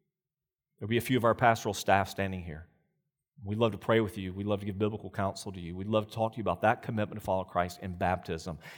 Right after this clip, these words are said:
And if that's you, we want to baptize you just as well. We want you to come. Would you pray with me? Father, may we be obedient to you today. May we act decisively as a statement of faith, faith not feeling, but faith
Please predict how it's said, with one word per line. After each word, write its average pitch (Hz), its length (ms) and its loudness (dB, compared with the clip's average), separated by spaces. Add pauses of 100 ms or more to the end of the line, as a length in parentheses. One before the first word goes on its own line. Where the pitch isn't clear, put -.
And 107 80 2
if 98 160 -2
that's 156 420 12
you, 76 260 -4 (760)
we 113 100 0
want 117 100 4
to 95 40 2
baptize 117 440 8
you 113 100 -2
just 101 280 -4
as 90 100 -8
well. 78 380 -8 (720)
We 107 120 -4
want 98 220 -4
you 95 80 -6
to 87 80 -6
come. 65 320 -10 (680)
Would 98 120 -10
you 107 60 -4
pray 120 240 4
with 117 140 -4
me? 110 200 -6 (800)
Father, 123 280 10
may 123 120 6
we 135 180 4
be 127 180 4
obedient 139 520 4
to 156 120 -2
you 156 80 6
today. 151 420 6 (1400)
May 123 120 6
we 123 160 6
act 135 220 8
decisively 151 920 6
as 107 140 0
a 101 40 -6
statement 135 440 2
of - 40 -4
faith, 131 480 2
faith 151 360 4
not 143 200 6
feeling, 165 540 4
but 131 140 -2
faith - 400 2